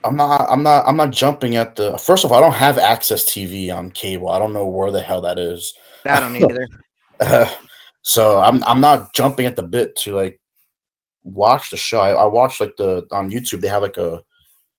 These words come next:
Speaker 1: five-minute, like, recap. That's how I kinda stay in touch with everything. But no one wants to go to Impact. It's not, they're not, they're not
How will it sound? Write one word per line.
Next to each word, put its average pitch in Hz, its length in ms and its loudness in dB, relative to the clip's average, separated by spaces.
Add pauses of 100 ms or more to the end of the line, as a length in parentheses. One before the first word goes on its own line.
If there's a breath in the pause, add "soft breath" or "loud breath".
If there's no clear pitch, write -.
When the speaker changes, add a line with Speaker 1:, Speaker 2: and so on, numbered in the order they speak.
(280)
Speaker 1:
five-minute, 110 680 0
like, 92 140 -6
recap. 92 460 -8
That's 90 160 -8
how 107 120 -4
I - 40 -2
kinda 92 220 -8
stay - 240 -6
in 87 140 -12
touch - 280 -8
with 82 100 -10
everything. 87 540 -12 (180)
But 87 240 -6 (1080)
no 107 120 0
one 123 80 4
wants 131 140 2
to 110 60 -6
go 113 80 0
to 110 100 2
Impact. 95 440 -6
It's - 180 -8
not, 101 320 0 (640 soft breath)
they're 107 120 4
not, 113 460 2
they're 107 140 2
not 120 360 0